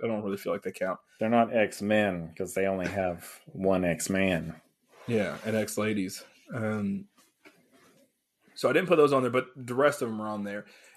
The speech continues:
Speaker 1: And obviously, I know what that's gonna do on the internet. I know it's gonna, it's like a retweetable thing. People, and it's like a reaction thing. People are gonna be like, "Oh man, I can't believe you don't, you don't even like First Class?" And I'm
Speaker 2: Yeah.
Speaker 1: like, "No, I don't." And it's like, "Man, I really,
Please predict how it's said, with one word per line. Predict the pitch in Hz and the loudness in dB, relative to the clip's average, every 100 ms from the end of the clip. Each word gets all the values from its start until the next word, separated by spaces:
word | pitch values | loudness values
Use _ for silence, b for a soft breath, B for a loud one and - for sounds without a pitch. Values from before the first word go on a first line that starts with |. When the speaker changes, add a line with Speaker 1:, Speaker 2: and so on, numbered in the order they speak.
| - | -4
Speaker 1:
And | 131 123 | -2 0
obviously, | 104 156 143 143 143 143 147 | 4 4 4 0 2 2 2
I | 143 | 0
know | 147 131 | 2 2
what | 120 | 2
that's | 123 120 | -2 -2
gonna | 120 113 | -4 -4
do | 101 98 104 127 | -4 -4 -6 -6
on | 113 | -4
the | 110 104 | -2 -2
internet. | 98 104 98 | -2 0 2
I | 120 | 2
know | 117 120 | 4 2
it's | 117 | 0
gonna, | 117 113 | -2 -2
it's | 110 131 156 | -2 2 4
like | 156 | 8
a | 151 151 160 - | 8 8 4 -4
retweetable | 175 175 170 147 127 117 113 | 2 4 6 6 4 2 0
thing. | 113 104 104 120 - | 0 -2 -2 -6 0
People, | 143 127 123 117 | 2 4 2 2
and | 127 135 | 2 0
it's | 127 | 0
like | 127 | 0
a | 123 | 0
reaction | 123 123 120 113 123 117 | 0 2 2 -2 -6 -6
thing. | 120 | -2
People | 135 | -2
are | 127 | -2
gonna | 123 | 0
be | |
like, | 120 123 | 0 4
"Oh | 214 170 | 4 4
man, | 165 208 | 2 0
I | 208 | 4
can't | 240 214 | 4 6
believe | 214 208 | 6 6
you | 196 | 4
don't, | - - B B B | 0 -4 B B B
you | 214 | 4
don't | 285 262 | 6 4
even | 240 | 4
like | 240 202 | 2 6
First | 226 220 | 6 6
Class?" | 220 240 254 262 254 - _ _ _ _ _ _ _ 135 | 4 2 2 0 -2 -12 _ _ _ _ _ _ _ -4
And | 131 | -2
I'm | |
Speaker 2:
Yeah. | 131 | 0
Speaker 1:
like, | 107 - _ 107 | -2 -8 _ -8
"No, | 104 90 _ - | -8 -8 _ -4
I | |
don't." | 107 92 - b b b b b _ - | -2 -4 -8 b b b b b _ -6
And | 123 120 | -4 -2
it's | 117 117 123 | 0 0 4
like, | 131 107 | 4 4
"Man, | 127 123 | 4 4
I | |
really, | 127 139 139 127 110 | 6 8 8 8 2